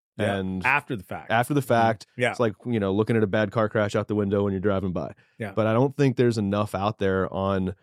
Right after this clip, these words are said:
Speaker 2: what makes it done well, right? On, like, what makes a great partnership. What are the qualities that you need to look for in people to figure out, like, you know, I might do a little job with you, but I don't know if I wanna get in business.
Speaker 1: Mm.
Speaker 2: I could work with you for a little while.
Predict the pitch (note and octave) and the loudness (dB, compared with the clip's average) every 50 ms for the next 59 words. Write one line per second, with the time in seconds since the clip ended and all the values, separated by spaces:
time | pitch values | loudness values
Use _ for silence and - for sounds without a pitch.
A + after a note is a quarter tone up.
0 | _ _ _ _ _ _ - - G2+ A#2+ - F2 G#2 G#2 G#2+ G#2+ - - - - | _ _ _ _ _ _ -4 0 0 0 0 0 0 0 0 0 0 -4 -8 -10
1 | - - G#2 G2 - G#2+ - - G2+ G#2 G2+ G2 F#2 E2 F2 F#2 G#2 E2 - - | -8 -6 -6 -6 -8 -6 -4 -2 0 0 0 0 -2 -2 0 0 0 -2 -4 -8
2 | - _ _ _ - F2 F#2 G#2 A2 G2+ F#2 F2 E2+ E2 E2 - G2 G#2+ G#2 - | -18 _ _ _ -6 -2 0 2 2 0 0 -2 -6 -8 -4 0 0 2 2 2
3 | G#2 G2+ G2+ G2 - - - - - - _ _ _ _ _ _ _ _ _ _ | 0 0 0 -2 -2 -6 -10 -10 -12 -14 _ _ _ _ _ _ _ _ _ _
4 | _ - G2 F#2 F2 F#2+ G2+ G2+ G2 - - G2+ F#2 G2 F#2 - F2+ E2+ F#2 G2+ | _ -6 -6 -4 -2 0 0 0 0 0 0 0 0 0 -2 -4 -4 -2 0 0
5 | G2+ G2+ F#2 F2+ - - - G#2+ G#2+ G#2 G#2+ G#2+ G2+ G2 F#2+ F#2+ F2+ F2+ F2 - | 2 2 0 -2 -4 -6 -4 0 2 2 4 4 2 2 2 0 -2 -2 -4 -4
6 | - - G2+ C2+ F2+ F#2+ F#2+ G2 F#2+ - E2+ F#2 G2+ G#2+ G2 - - - G2+ G2 | -2 -2 -2 -2 -2 -2 -4 -4 -4 -6 -4 -2 -2 -2 -2 -2 -4 -2 0 0
7 | F#2+ F#2 F#2 F2+ - - A#2 G#2+ - - F2+ F2+ F2 - - - G#2+ F#2 F#2+ F#2+ | 0 0 -2 -4 -4 -2 -2 -2 0 -2 -4 -4 -4 -4 -2 -2 0 0 2 2
8 | G2+ G#2 G#2 E2 - F#2+ F2+ E2+ E2 - - _ _ _ _ _ _ _ _ - | 2 2 2 2 0 -2 -4 -4 -6 -8 -14 _ _ _ _ _ _ _ _ -2
9 | G#2+ G2 G2+ F#2+ F#2+ F2 D2 - _ - A2 G#2+ G#2+ G#2 G2+ G2+ F#2+ - - A#2+ | -2 0 0 -2 -2 -4 -6 -8 _ -6 -4 -2 -2 -2 -2 -4 -6 -8 -12 -20
10 | - - A#2+ A2 G#2+ G#2 F#2+ F#2 F#2+ - D3+ D3+ D3+ C#3 C#3+ C3 - C#3+ C#3 B2 | -10 -8 -4 -4 -4 -4 -4 -6 -4 0 2 2 2 2 0 0 2 2 2 2
11 | A#2+ A2 G#2+ E2+ D#2+ G2+ - G#2+ G#2 G2+ G2 G2 F#2 F#2 F#2+ B2 C#3+ C#3 C3 C3+ | 2 0 -2 -2 -6 -8 -8 -6 -6 -6 -6 -6 -6 -6 -2 0 0 2 2 0
12 | C3 B2 - - _ _ B2+ B2+ C3 B2 A2 A2 A#2 G2+ - G#2 G#2 G#2+ F#2+ G#2 | -2 -2 -4 -8 _ _ -8 -8 -6 -4 -4 -4 -4 -2 -2 -4 -4 -4 -4 -4
13 | G#2 G2+ G2+ F#2 - G2+ G2+ A2 C3+ C#3+ C#3 C#3 C#3 C3+ C3+ C3+ C3+ C3+ B2+ | -4 -4 -4 -4 -4 -6 -2 0 2 2 2 4 4 4 4 2 2 0 -2